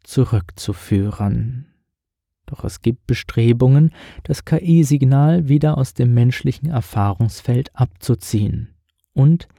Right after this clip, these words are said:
in ihr Ursprungsuniversum zurückzuschicken. Dies würde aber auch bedeuten, dass alle Wesen, die ihr Leben zunehmend auf Technologie und Digitalität aufgebaut haben,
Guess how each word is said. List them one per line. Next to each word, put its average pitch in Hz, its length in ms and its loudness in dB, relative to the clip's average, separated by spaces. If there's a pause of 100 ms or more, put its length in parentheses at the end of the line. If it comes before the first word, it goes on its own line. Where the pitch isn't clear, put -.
(180)
in 147 180 2
ihr - 320 -2
Ursprungsuniversum 107 1500 0 (360)
zurückzuschicken. 101 1500 -4 (1160)
Dies 104 240 -8
würde 98 200 -4
aber 92 320 -4
auch 110 220 -4
bedeuten, 135 600 2 (360)
dass - 200 -4
alle 147 420 4
Wesen, 98 640 0
die - 180 -8
ihr 107 80 -4
Leben 123 560 0
zunehmend 131 920 2
auf 107 260 -6 (360)
Technologie 101 920 0
und 123 200 -4
Digitalität 123 840 -2
aufgebaut 127 680 2
haben, 123 360 0